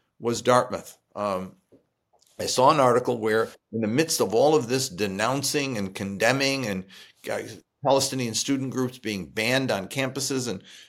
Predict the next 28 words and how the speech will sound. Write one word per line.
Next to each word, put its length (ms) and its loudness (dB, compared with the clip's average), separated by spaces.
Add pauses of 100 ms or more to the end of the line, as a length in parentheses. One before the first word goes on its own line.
(140)
uh, 200 -8
Florida 480 2
wanting 440 0
to, 400 -4
um, 320 -6 (500)
uh, 280 -8 (160)
see 280 0
them 180 0
accused 460 -2
of 140 -4 (260)
providing 480 2
material 520 -2
support 500 -4
for 160 -6
terrorism. 560 -2
I 60 -4
mean, 240 -6 (260)
all 180 12
kinds 280 2
of 80 -6
crazy 400 -2
stuff 320 0
happening. 480 -4 (480)
Um, 300 -2 (140)
Dartmouth 600 6 (560)
convened 420 2
the 60 6
faculty 760 0